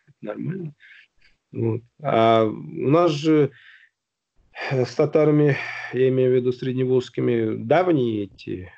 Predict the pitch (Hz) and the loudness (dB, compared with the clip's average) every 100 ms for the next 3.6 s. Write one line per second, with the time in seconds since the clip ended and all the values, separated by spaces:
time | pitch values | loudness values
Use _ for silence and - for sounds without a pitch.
0 | _ _ - 117 117 123 117 117 113 123 | _ _ -4 -4 -2 -6 -6 -8 -6 -6
1 | 120 117 135 147 160 117 104 - - 117 | -4 -6 -2 0 0 -2 -4 -8 -8 -6
2 | 117 107 101 104 117 117 - - _ _ | -4 -4 -6 -4 -6 -6 -20 -20 _ _
3 | 127 127 127 117 120 117 | -2 2 2 2 0 0